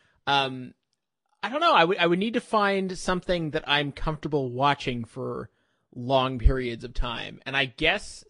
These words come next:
things like Sesame Street would qualify. Definitely not, um, I would have to find a way to steer them completely away from, like, the Barney phase or whatever the, whatever the, uh, the equivalent is now. I think that would probably, uh,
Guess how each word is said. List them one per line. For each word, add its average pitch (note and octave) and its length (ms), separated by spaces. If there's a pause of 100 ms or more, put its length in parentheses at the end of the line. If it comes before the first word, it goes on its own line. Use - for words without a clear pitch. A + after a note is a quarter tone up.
(100)
things G3 160
like F#3+ 140
Sesame G3+ 260
Street G#3+ 180
would G3+ 120
qualify. G3 480
Definitely G#3 500
not, D#3 560
um, A#2+ 560 (1200)
I D3 100
would F3 80
have F#3+ 160
to G3 60
find G3 200
a E3+ 40
way D#3+ 140
to D3+ 80
steer D3+ 300
them C#3+ 340
completely C#3 440
away B2 340
from, B2+ 160
like, A#2+ 180
the B2 80
Barney A2 320
phase - 380
or C3 80
whatever B2 340
the, G#2 300 (600)
whatever B2+ 380
the, A2+ 400
uh, G2+ 360 (140)
the C#3 120
equivalent B2 520
is A2+ 160
now. F2 440 (160)
I B2+ 80
think C#3 260
that B2 140
would B2+ 140
probably, B2 640 (500)
uh, A2+ 280